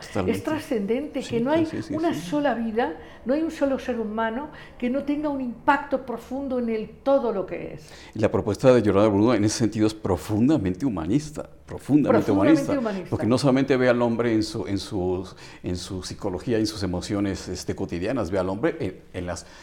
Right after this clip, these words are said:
Speaker 1: dimensión que puede llegar a ser el ser humano como, como ente importante en la naturaleza, ¿no? Y entonces de ahí acceder, pues, o sea, efectivamente, cuando plantea los heroicos furores, o sea, esta, este furor, este entusiasmo fuerte, eh,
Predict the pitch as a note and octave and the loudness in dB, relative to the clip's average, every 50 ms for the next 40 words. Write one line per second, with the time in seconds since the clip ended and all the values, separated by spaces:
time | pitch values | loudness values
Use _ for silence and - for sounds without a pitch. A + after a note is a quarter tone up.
0 | - - - - A2 G2 G#2 G2+ G#2+ G#2 - - A#2 E3+ F3+ D3+ C#3 - A2+ A2 | -20 -14 -6 -4 -2 0 0 0 0 -2 -2 0 0 0 0 0 -2 -2 0 2
1 | A2 A2 G#2+ G#2 G2 G2 G2 F#2+ - F#2+ F2+ E2 - C3 F#2+ F2+ F#2 F2 F2 F#2+ | 2 2 2 2 2 0 -2 -2 -4 -6 -6 -6 -6 -6 -6 -4 -4 -2 -2 -2
2 | A2+ C#3+ D3 - - - - - - - F#2 F2 F2+ F2 F2 F2 G2 F2+ F#2 F#2+ | -4 -4 -6 -12 -18 -20 -20 -16 -10 -8 -4 -2 -2 -2 -2 -4 -4 -2 -2 -2
3 | G#2 G#2 C#3 C3 A2+ - F#2+ - - G2+ G2+ A2+ A#2 G2+ F2 F2 F2 - - F2 | 0 0 0 0 0 -2 -6 -8 -6 -8 -6 -6 -6 -6 -6 -6 -8 -10 -10 -10
4 | E2 D#2 G2+ A2 - - - - C#2 - - - - - - - - - - - | -8 -6 -8 -8 -8 -10 -12 -10 -12 -12 -14 -14 -18 -20 -20 -20 -20 -20 -20 -12
5 | - F#2+ F2+ - G2 F#2 - A2+ G2+ G2 G2 F#2 E2+ F#2 G2 G#2 - - - F#2 | -10 -8 -6 -6 -6 -4 -2 -2 0 0 2 2 2 4 4 2 2 2 0 0
6 | F#2 G#2 G#2 - - - G#2+ - - - - - - - - - - - - - | 0 0 -2 -4 -6 -10 -10 -12 -12 -14 -20 -14 -10 -6 -4 -4 -4 -4 -6 -4
7 | F2+ A2+ G2 - B2 A#2 A2+ A#2+ A#2+ - B2+ A2 - - - - - - A2+ A#2 | -2 -2 0 2 2 4 4 2 2 2 0 0 0 -4 -14 -6 -2 0 0 0
8 | A#2+ - A#2 A2 - G3+ G3 D#3+ D3 D3 B2 B2+ C#3 C#3+ C#3+ A2+ G#2+ - - G#2 | 2 0 0 2 2 2 2 2 2 4 4 6 4 4 2 -2 -6 -6 -4 0
9 | G2+ G2 F#2+ G2 A#2 E3 F3 D#3 - - F2+ - G#2 G2+ - A2 G#2+ - - B2 | 2 2 2 2 0 -4 -4 -4 -6 -6 -2 0 0 0 0 0 -4 -2 -2 -2
10 | A2 G#2+ A#2 G#2 - - A#2 A2 - - - - - - - - - - G#2 G#2 | -2 -2 -2 -4 0 0 0 0 0 -2 -10 -16 -18 -20 -18 -16 -8 -6 -2 0
11 | A2+ A2+ G#2+ G#2+ G#2+ G2+ - - A#2+ G2+ G2 G2 G2 F#2 - - A2+ A2 G2 F#2 | 2 2 2 2 0 -2 -4 -4 -4 -4 -4 -4 -6 -6 -6 -2 0 0 0 0
12 | - G#2 F2+ - - B2+ A2+ G#2 - - F#2+ F#2+ F#2+ F#2 - - B2 B2 A#2 | -2 -4 -4 -2 0 0 0 0 -2 -4 -6 -4 -4 -4 -6 -8 -8 -8 -10